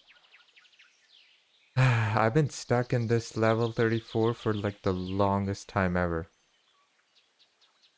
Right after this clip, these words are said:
Six forty-four, I'm a little over halfway.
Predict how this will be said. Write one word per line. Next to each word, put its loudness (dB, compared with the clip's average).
Six -10
forty-four, 0
I'm 0
a 0
little 2
over 2
halfway. -2